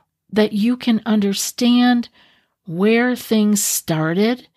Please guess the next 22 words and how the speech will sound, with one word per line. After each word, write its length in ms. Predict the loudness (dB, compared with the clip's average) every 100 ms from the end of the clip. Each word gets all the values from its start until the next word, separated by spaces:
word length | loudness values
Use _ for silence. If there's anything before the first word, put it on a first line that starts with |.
| _ _ _ _ _
where 300 | -4 -2 0
they're 140 | 0 0
headed 420 | 0 0 -2 -4
to, 440 | -4 -2 -2 -6 _ -20 _ -2
and 220 | 0 2
where 320 | 2 2 2
you 340 | 0 2 0 0
have 320 | 0 0 -2
some 340 | -6 -6 -4 -6
power. 560 | -8 -6 -4 -6 -10 -18 _ _ _ _ _ _ _ -14
Because, 320 | -8 -6 -2
like 160 | -4
I 120 | -2 -4
said, 440 | 0 2 2 0 -8 -20 -4
the 100 | -2
subconscious, 960 | 0 -2 -2 0 0 0 -2 -4 -8 -16 _ _ _ _ _
you 140 | 0 2
have 200 | 2 2
no 160 | 0
power 400 | 0 0 0 0 -4
over. 380 | -10 -10 -16 -10
That's 400 | -4 -4 -4 -10